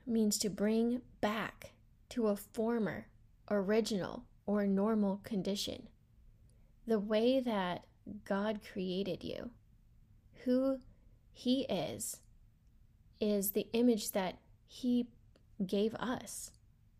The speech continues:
He gave us the image of Him. That is the condition. That is the normal, the original, the former, that He wants us to identify as. And what He says about Himself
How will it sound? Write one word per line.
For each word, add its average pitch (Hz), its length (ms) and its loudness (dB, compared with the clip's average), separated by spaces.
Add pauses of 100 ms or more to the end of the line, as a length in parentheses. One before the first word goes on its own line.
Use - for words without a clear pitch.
(300)
He - 180 -6
gave 220 480 2
us 214 240 0
the 220 140 -2
image 208 320 -2
of 190 120 -2
Him. 190 480 -4
That 226 400 -4
is 214 200 0
the 208 100 0
condition. 202 680 -4 (340)
That 262 360 -2
is 202 260 0 (100)
the 196 80 -2
normal, 208 680 0
the 190 140 -4
original, 196 580 -2 (500)
the 196 80 -4
former, 196 580 -2 (640)
that 196 240 0 (340)
He 233 220 -4
wants 214 360 -2 (140)
us 226 440 0 (760)
to 226 140 0
identify 208 580 0
as. - 480 -8 (920)
And 214 160 2
what 208 160 4
He 247 220 -2
says 240 280 0
about 208 260 -2
Himself 208 960 -2